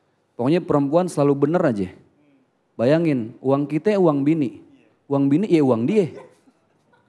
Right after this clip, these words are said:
Ngedek kadang-kadang gitu ya. Nah, makanya, eh, karena perempuan ini kan jadi sensitif, apalagi mohon maaf ya, pasti urusan perempuan tuh yang ditanya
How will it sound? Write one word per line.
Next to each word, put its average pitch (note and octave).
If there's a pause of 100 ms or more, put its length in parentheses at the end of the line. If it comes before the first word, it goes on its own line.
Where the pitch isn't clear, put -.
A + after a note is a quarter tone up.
(200)
Ngedek F#3
kadang-kadang G2+
gitu F#2+
ya. G2 (440)
Nah, G2+
makanya, A2+ (960)
eh, C3 (880)
karena D#3+ (260)
perempuan D#3
ini G#3+
kan A#3+
jadi G#3+
sensitif, F#3
apalagi D3+
mohon C#3
maaf C#3
ya, A2+ (520)
pasti C#3+
urusan F3+
perempuan D#3+
tuh G#3
yang D3
ditanya D3